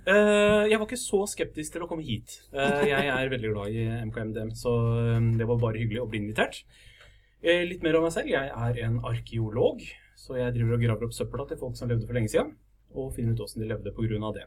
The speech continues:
Veldig spennende. Og driver mye med formidling av akkurat det, da. Så nylig har jeg blitt forfatter, det vil si det begynner å nærme seg et år siden, men jeg har bare tatt med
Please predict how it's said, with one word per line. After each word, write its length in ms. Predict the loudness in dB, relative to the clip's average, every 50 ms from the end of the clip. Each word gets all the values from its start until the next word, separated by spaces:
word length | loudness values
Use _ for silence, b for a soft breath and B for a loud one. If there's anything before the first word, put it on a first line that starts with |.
| _ _ _ _ _ -4
Veldig 300 | -4 -2 0 2 2 2
spennende. 380 | 2 2 0 0 0 0 -2 -4 B B B B B B B B B B B B B _ 0
Og 680 | 4 6 8 8 10 10 10 8 8 6 2 0 -2 -2
driver 240 | -4 -6 -6 -4 -2
mye 160 | 0 0 2
med 120 | 0 0 0
formidling 440 | 0 2 2 2 2 2 2 2 2
av 200 | 2 0 0 0 -4
akkurat 260 | -2 0 0 0 2
det, 140 | 4 2 2 2
da. 60 | 0 -4 -8 _ _ _ _ _ -12
Så 140 | -6 -2 0 2 2 2 2 2 2 2 2 2 0 0 0
nylig 380 | 0 0 2 2 2 2 2 2 2
har 160 | 2 2 2
jeg 100 | 2 0 0
blitt 120 | -2 -4 -4
forfatter, 440 | -4 -4 -4 -4 -2 0 0 0 0
det 160 | -2 -6 -6
vil 60 | -4 -4
si 80 | -4
det 120 | -4 -4 -4
begynner 180 | -4 -4 -4 -4
å 60 | -4
nærme 160 | -4 -6 -6
seg 80 | -8 -10
et 60 | -10 -10
år 140 | -8 -8
siden, 180 | -6 -6 -4 -4
men 140 | -4 -4 -2
jeg 80 | -4 -4
har 60 | -4
bare 140 | -6 -10 -12 -14
tatt 300 | -16 -16 -16 -14 -8 -4
med 400 | -2 -2 0 2 2 2 0 0